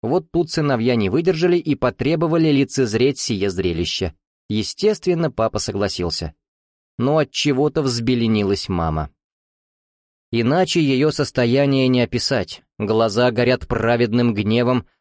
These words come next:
сама подобралась, будто хищная кошка перед атакой. Можно, конечно, поставить ее на место парочкой фраз. Или я уже сильно заблуждаюсь,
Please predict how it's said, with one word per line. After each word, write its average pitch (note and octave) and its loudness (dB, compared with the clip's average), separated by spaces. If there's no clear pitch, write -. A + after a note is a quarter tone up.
сама A#2 0
подобралась, A2 2
будто A#2+ -2
хищная G#2+ -2
кошка G2 -4
перед F#2+ -2
атакой. D#2+ -6
Можно, F3 0
конечно, E3+ 0
поставить D#3 -2
ее C#3+ 0
на D3 0
место F3+ -2
парочкой F#2 -4
фраз. - -6
Или A#2 0
я A#2+ 2
уже A#2 2
сильно A#2 0
заблуждаюсь, G#2 -2